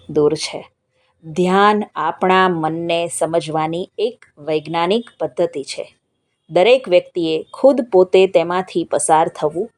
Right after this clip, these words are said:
પડે છે. કોઈ પણ વ્યક્તિ નિયમિત રીતે ધ્યાન કરે, તો તેના જીવનમાં મૂળભૂત પરિવર્તન આવે છે. સ્વભાવમાં સરળતા, વર્તન અને વ્યવહારમાં મૈત્રી, કરુણા, મુદિતા,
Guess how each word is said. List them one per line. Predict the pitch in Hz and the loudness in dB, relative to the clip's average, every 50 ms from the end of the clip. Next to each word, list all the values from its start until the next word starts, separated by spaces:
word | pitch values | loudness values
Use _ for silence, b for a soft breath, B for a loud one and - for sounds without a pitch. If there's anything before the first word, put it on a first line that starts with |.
| _ _ | _ _
પડે | 156 139 143 156 156 | -8 -4 -4 -4 -4
છે. | - - - 123 - - _ _ _ _ _ _ _ _ _ _ - | -4 -8 -12 -14 -14 -16 _ _ _ _ _ _ _ _ _ _ 0
કોઈ | - 262 294 294 | 2 2 2 2
પણ | - 311 285 226 | 2 2 2 4
વ્યક્તિ | 180 180 180 180 - - 170 170 - - _ _ - | 4 4 2 2 0 -2 -2 -2 -2 -6 _ _ -6
નિયમિત | 180 185 190 202 214 240 269 269 262 262 247 254 | -2 0 0 2 4 4 4 4 4 2 4 4
રીતે | 185 180 180 - 170 160 156 | 4 4 4 4 2 2 2
ધ્યાન | - - - 156 147 160 170 185 | 0 -4 -8 -4 -4 -2 -2 -2
કરે, | 185 190 196 196 202 214 226 220 _ _ _ _ _ _ _ | -2 0 0 0 0 0 -2 -6 _ _ _ _ _ _ _
તો | - 190 185 190 190 | -6 -4 -4 -2 0
તેના | 190 208 214 226 262 277 262 | 2 4 4 4 4 2 2
જીવનમાં | - 196 180 156 165 170 170 170 170 165 165 165 170 175 | 0 -2 -4 -2 -2 -4 -4 -4 -6 -6 -6 -6 -6 -4
મૂળભૂત | 175 185 190 202 185 196 214 220 - - - | -2 0 2 2 4 6 4 4 4 2 0
પરિવર્તન | 165 170 165 156 160 156 - - 165 202 262 302 - _ - | 0 0 0 0 -2 -4 -2 0 0 0 0 -2 -10 _ -10
આવે | 156 143 143 147 139 | -8 -6 -6 -6 -6
છે. | - - - - - _ _ _ _ _ _ _ _ _ _ _ _ _ - | -8 -10 -14 -16 -18 _ _ _ _ _ _ _ _ _ _ _ _ _ -10
સ્વભાવમાં | - - 202 190 175 202 196 208 214 208 202 196 185 | -4 0 0 2 2 4 4 2 2 2 0 -2 -2
સરળતા, | - - 170 160 165 170 170 - 185 175 175 185 196 - _ _ _ _ _ _ | -2 -2 -2 0 2 2 2 2 2 2 2 2 0 -6 _ _ _ _ _ _
વર્તન | 160 170 175 180 180 - 196 190 202 208 247 - _ - | -4 -2 -2 -2 -2 0 0 0 0 -2 -6 -10 _ -8
અને | 180 175 165 | -6 -6 -6
વ્યવહારમાં | 151 156 170 165 165 170 196 208 214 208 196 175 156 143 - - _ - | -4 -4 -6 -4 -2 0 2 2 2 2 0 -2 -6 -8 -12 -14 _ -6
મૈત્રી, | 180 180 190 214 220 220 _ - 226 226 226 220 | -2 0 2 2 0 -2 _ -4 -2 -2 -2 -2
કરુણા, | 220 - 202 180 175 185 185 190 185 190 190 208 226 - _ _ _ _ | -2 0 0 2 2 2 2 2 2 0 -2 -2 -6 -10 _ _ _ _
મુદિતા, | 170 165 175 175 180 185 226 226 - 180 151 - - 262 | -8 -2 0 2 4 4 2 2 2 0 -2 -2 -6 -12